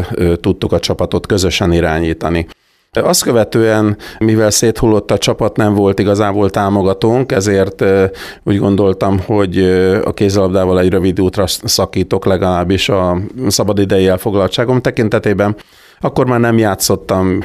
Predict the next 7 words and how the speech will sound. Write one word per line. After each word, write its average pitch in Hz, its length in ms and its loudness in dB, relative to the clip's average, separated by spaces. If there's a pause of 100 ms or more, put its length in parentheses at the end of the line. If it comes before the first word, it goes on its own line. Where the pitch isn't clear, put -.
hanem, 95 560 0
ö, 92 380 4
csak - 280 -2
edzőként 113 500 0
dolgoztam, 98 540 0 (480)
és, 107 380 2
ö, 104 480 2